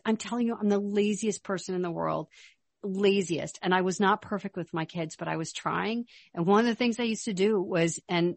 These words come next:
and I, I actually did an episode on this when I was doing food T V.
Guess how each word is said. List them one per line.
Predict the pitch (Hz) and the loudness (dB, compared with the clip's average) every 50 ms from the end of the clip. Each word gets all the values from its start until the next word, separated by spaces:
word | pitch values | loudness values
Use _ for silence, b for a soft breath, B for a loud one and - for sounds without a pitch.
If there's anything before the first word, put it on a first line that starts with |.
| - - | -4 -2
and | 175 165 165 175 175 - | 0 2 2 2 0 -2
I, | - 170 175 202 - | 0 0 0 0 2
I | 196 214 226 | 2 2 2
actually | 240 240 240 - - 233 | 2 2 0 -2 -4 -4
did | 196 220 196 | -4 -2 -2
an | 202 202 | -2 -2
episode | - 180 - - 190 - - 170 156 151 151 160 - - | -2 -4 -4 -4 -6 -4 -2 -2 -2 -2 -4 -6 -8 -10
on | 170 160 160 | -6 -4 -2
this | 170 160 156 - | -2 -2 -4 -6
when | - 170 156 | -6 -4 -4
I | |
was | 160 156 - | -4 -6 -4
doing | - 170 160 151 | -4 -4 -4 -4
food | - - 170 160 | -4 -6 -8 -8
T | - - 180 180 | -6 -6 -4 -4
V. | 170 165 160 156 151 151 | -2 -2 -2 -2 -4 -6